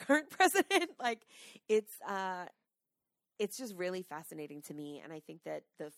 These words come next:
photographs that Pete Souza took was, uh, were and are so incredibly smart,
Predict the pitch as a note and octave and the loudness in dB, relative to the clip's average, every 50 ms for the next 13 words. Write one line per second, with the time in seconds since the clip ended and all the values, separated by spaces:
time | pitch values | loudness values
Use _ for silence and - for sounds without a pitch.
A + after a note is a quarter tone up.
0 | - - E3+ D#3 D#3 D3+ D#3 D3+ D#3 D3 - - D3+ - - E3 D3+ - - D3 | -12 -10 -8 -8 -8 -8 -8 -8 -10 -10 -8 -10 -10 -10 -10 -12 -12 -12 -12 -10
1 | - C#3+ C#3+ - - D3+ D3 - _ _ - D3 D3 C#3+ C#3+ C#3+ C#3+ - - - | -8 -8 -8 -8 -8 -8 -8 -10 _ _ -8 -6 -6 -6 -6 -8 -10 -14 -18 -20
2 | _ _ _ _ _ _ _ _ _ _ - E3+ D#3 D3 C#3+ C#3+ - - - E3+ | _ _ _ _ _ _ _ _ _ _ -6 -4 -4 -4 -4 -6 -10 -12 -12 -6
3 | D#3 E3 D#3+ D#3 D#3 - - D#3 - - D#3 D3 D3 D3 D3+ D3 - - - - | -4 -4 -4 -4 -4 -8 -8 -10 -12 -10 -8 -6 -4 -4 -6 -6 -8 -8 -6 -4
4 | E3+ F3 F3+ F3 E3+ - D#3 D#3 D3+ D#3 D#3 D3 - - E3 C#3+ C#3+ C#3+ C#3+ - | -4 -4 -4 -6 -8 -8 -6 -6 -6 -8 -8 -10 -10 -10 -8 -8 -6 -6 -6 -8
5 | - - - | -10 -16 -18